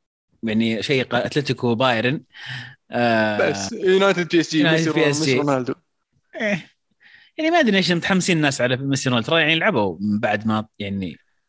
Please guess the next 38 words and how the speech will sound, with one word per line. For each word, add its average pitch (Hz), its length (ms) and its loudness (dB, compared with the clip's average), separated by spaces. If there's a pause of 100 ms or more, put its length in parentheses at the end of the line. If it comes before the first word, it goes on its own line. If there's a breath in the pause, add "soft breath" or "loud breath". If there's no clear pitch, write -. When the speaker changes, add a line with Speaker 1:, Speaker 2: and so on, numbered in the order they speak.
(200)
Speaker 1:
أنت 117 400 -4
جاء 120 220 0
رونالدو 107 300 -4
لليوفي، 113 380 -2
لعبوا 185 280 -2
Speaker 2:
إيه، 87 180 -2
آه، 254 160 2
يبغون 294 220 0
Speaker 1:
مباراة. 196 440 0
Speaker 2:
يستغلونها 247 680 0
تسويق 240 500 -2
ميسي 247 300 2
رونالدو، 240 480 2
أوه، 254 280 2
مدري 240 300 0
وشو 226 340 -4 (220 soft breath)
الكلام 214 340 0
ده، 202 400 2
عشان 196 240 -2
Speaker 1:
مم. 180 140 -2
Speaker 2:
يبيعون، 156 760 2
آه، - 560 -4
تذاكر 156 500 -2
و-، 147 200 -4
Speaker 1:
مش - 140 -10
مبسوط؟ 165 380 0
ترى 160 80 2
إذا 160 80 4
Speaker 2:
يزيدون 160 200 0
Speaker 1:
تأ-، 139 160 -4
إذا 165 100 0
Speaker 2:
أشياء 165 140 2
Speaker 1:
تأهلتوا 170 240 0
Speaker 2:
تسويق. 180 160 4
Speaker 1:
بيجونكم 151 440 0
في 113 220 -2
دور 117 140 -2
الثمانية. 101 340 -6